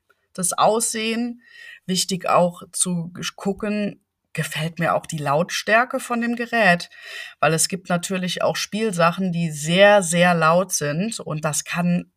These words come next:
in, ja, schlussfolgernd total abtörnend sein und dass du dann auch dich überhaupt nicht auf das Gerät einlassen kannst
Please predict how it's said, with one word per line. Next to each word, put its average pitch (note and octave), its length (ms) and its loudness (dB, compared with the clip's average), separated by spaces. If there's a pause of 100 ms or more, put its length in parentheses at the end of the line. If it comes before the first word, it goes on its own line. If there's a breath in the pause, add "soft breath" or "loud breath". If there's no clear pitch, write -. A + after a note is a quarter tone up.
(160)
in, D#3+ 640 -2
ja, D#3+ 260 4
schlussfolgernd F#3+ 1000 2
total E3+ 380 0
abtörnend C#3 680 -2
sein C#3+ 460 0 (360 loud breath)
und D#3+ 220 2
dass E3 180 2
du E3+ 120 -4
dann D#3+ 240 4
auch D#3 240 2
dich - 340 -4
überhaupt D#3+ 400 -4
nicht E3+ 160 -2
auf D3+ 140 -4
das D#3 180 -2
Gerät D#3 400 2
einlassen D3 540 0
kannst D3 560 -2